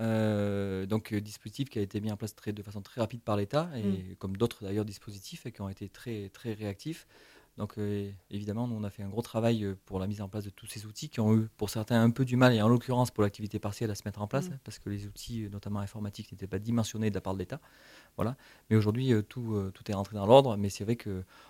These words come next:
Speaker 1: on a eu jusqu'à quasiment, euh, quatre-vingts pour cent des, de l'effectif de l'emploi privé en activité partielle pendant la,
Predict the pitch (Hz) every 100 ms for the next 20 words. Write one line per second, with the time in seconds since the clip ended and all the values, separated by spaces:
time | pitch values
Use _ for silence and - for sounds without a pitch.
0 | - 101 104 110 120 107 - 107 107 98
1 | 104 123 113 98 98 110 - 107 104 -
2 | 135 123 104 101 95 92 95 110 123 110
3 | - 123 - - 104 104 107 110 - -
4 | 104 123 143 104 104 104 104 101 101 95
5 | 127 127 104 98 98 95